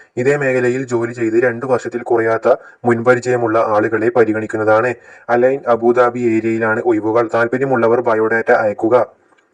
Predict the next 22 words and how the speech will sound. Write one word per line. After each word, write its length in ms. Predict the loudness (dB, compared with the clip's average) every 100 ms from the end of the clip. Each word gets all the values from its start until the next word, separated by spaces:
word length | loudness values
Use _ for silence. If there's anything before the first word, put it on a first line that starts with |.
| _ 0
ഒരു 140 | 2 2
ഇന്റീരിയർ 560 | -2 -6 -4 0 0 -2
ഡിസൈനിംഗ് 440 | -4 -4 -4 -4 -2
സ്ഥാപനത്തിലേക്ക് 640 | -2 0 -2 2 2 4 0
accountant 540 | 2 0 2 0 0 0 -2 _ _ _ -2
and 140 | 0 0 0
administration 580 | -2 -2 -4 0 0 0 -6
സ്റ്റാഫിന്റെ 500 | -4 -4 -4 -2 -2
ജോലി 320 | 0 0 0
ഒഴിവുകൾ 440 | 0 0 2 2 2
വന്നിട്ടുണ്ട്. 460 | 0 -2 -2 0 -2 -8 _ _ 0
എറണാകുളം 500 | 2 0 -2 -2 -2
ജില്ലയിലാണ് 540 | 2 4 6 4 0
ഒഴിവുകൾ 460 | 0 0 0 2 2
വന്നിരിക്കുന്നത്. 580 | 0 -2 -4 0 4 2 0 _ -4
ശമ്പളം 380 | -2 0 -2 0
പന്ത്രണ്ടായിരം 580 | 0 0 2 2 0 -2
മുതൽ 260 | -2 -2
ഇരുപത്തിയ്യായിരം 800 | 0 0 2 0 2 2 0 -4
രൂപ 220 | -4 0
വരെ 240 | 2 2 0
ലഭിക്കും. 420 | 0 -4 -2